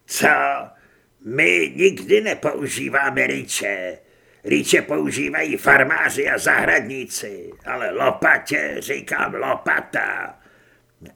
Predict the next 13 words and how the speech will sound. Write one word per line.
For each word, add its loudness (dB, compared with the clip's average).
Ano, -8
já 2
si 0
hned -2
myslel, -4
že -8
to -8
bude -8
něco -10
takového, -16
přikývl -4
lord -8
Vetinary. -12